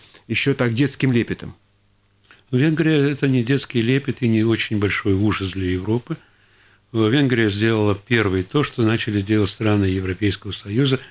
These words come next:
Speaker 2: чуть позже,
Speaker 1: Мгм.
Speaker 2: с меньшими разговорами на эту тему, да? Поэтому я не думаю. В каждой стране всегда есть периоды, когда увеличивается доля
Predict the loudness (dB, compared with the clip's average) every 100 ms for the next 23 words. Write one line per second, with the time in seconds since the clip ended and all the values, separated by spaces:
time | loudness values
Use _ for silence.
0 | _ -6 -6 -4 -2 0 0 -4 -4 -2
1 | 0 2 0 -2 0 0 2 2 2 2
2 | 0 0 0 0 -2 -6 -8 -10 -12 -16
3 | -12 -10 -8 -4 -4 -6 -18 -20 -20 -20
4 | -20 _ -4 0 2 4 4 0 -2 0
5 | 2 2 4 2 2 2 2 0 -6 _
6 | _ _ -20 -20 _ _ -2 -2 0 0
7 | 2 0 0 2 2 2 -2 -6 _ _
8 | _ _ -4 0 2 2 0 -2 -2 2
9 | 2 2 -2 -4 -4 -2 2 2 2 2
10 | 0 0 -2 -2 -8 0 2 2